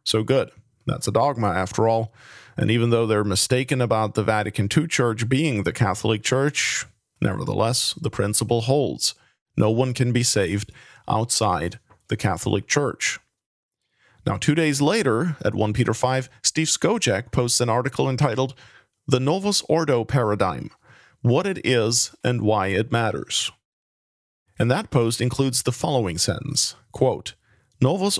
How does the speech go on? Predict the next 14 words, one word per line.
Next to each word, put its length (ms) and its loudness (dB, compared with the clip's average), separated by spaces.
Ordoism 680 2
and 240 0
Catholicism 920 0
are 140 0
not 320 -2
the 120 4
same 400 0
religion," 560 0
unquote. 640 -2
Which 460 0
is 180 0
true, 340 -2
of 200 -2
course. 540 -2